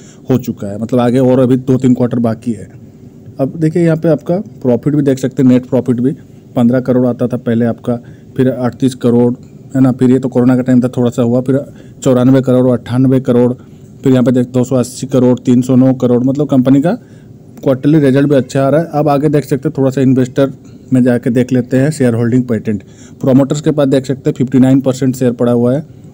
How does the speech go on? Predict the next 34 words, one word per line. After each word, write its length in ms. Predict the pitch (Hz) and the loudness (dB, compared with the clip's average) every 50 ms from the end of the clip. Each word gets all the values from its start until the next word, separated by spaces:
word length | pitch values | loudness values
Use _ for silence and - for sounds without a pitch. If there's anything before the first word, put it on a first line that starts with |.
| - - - - - - - - - | -20 -20 -20 -20 -20 -20 -12 -4 -2
एफ़आई 280 | 139 - - 156 160 | -2 0 0 2 4
लोग 200 | 160 160 156 151 151 | 4 4 4 4 2
देखिए 240 | 147 135 - 151 143 | 0 0 2 2 0
यहाँ 100 | 135 131 | 2 2
पे 100 | 139 131 | 2 0
जैसे 220 | 127 120 - 143 | 0 0 0 -4
पिछले 300 | 139 - 131 - - 135 131 | -2 -2 -4 -4 -4 -6 -4
था 180 | 131 143 139 135 | -2 -2 0 0
दो 180 | 131 139 139 | 2 2 0
पॉइंट 240 | 131 - 143 139 139 | 0 2 0 0 0
सिक्स 240 | 139 - 135 127 - | 0 -2 -2 -2 -2
सिक्स 120 | 143 127 | -6 -8
परसेंट 340 | - - 127 - 139 127 123 | -4 -4 -4 0 0 0 0
का 80 | 139 123 | 0 -2
था, 160 | - 135 139 | -2 -2 -4
अभी 340 | 151 - 147 123 113 131 131 | -4 -4 -4 0 0 0 0
क्या 140 | 131 143 135 | 2 0 0
है 60 | 135 | 0
कि 60 | 143 | 0
फ़ोर 240 | 135 - 135 131 131 | 0 0 0 0 0
पॉइंट 200 | 131 135 135 135 | 0 0 0 0
सिक्स 200 | 131 139 127 - | 2 0 -2 0
सिक्स 160 | 143 135 131 | -2 -2 -2
परसेंट 400 | - - 127 123 - 135 135 127 127 - - - - - - - - | -2 -2 -4 -2 0 0 0 0 -2 -8 -18 -20 -20 -20 -20 -8 -6
आपका 240 | 139 127 - - 139 | -4 -4 -2 0 0
मतलब 200 | 139 127 151 147 | 2 2 2 4
increase 360 | 135 139 131 135 156 147 - - | 4 2 4 2 2 0 2 0
कर 180 | - 139 131 | -2 -2 0
रहा 200 | 117 120 104 98 | 0 -2 -2 -2
है। 120 | 98 104 110 - - - - - - - - | -4 -8 -10 -14 -20 -20 -20 -20 -20 -12 -4
एचबीएल 280 | 131 120 113 127 139 135 | -4 -2 0 2 0 2
पावर 200 | 135 131 127 131 | 2 2 2 0
system 340 | 123 131 123 - - 139 131 | 0 -2 -6 -4 0 2 2
में 180 | 139 160 185 | 2 2 0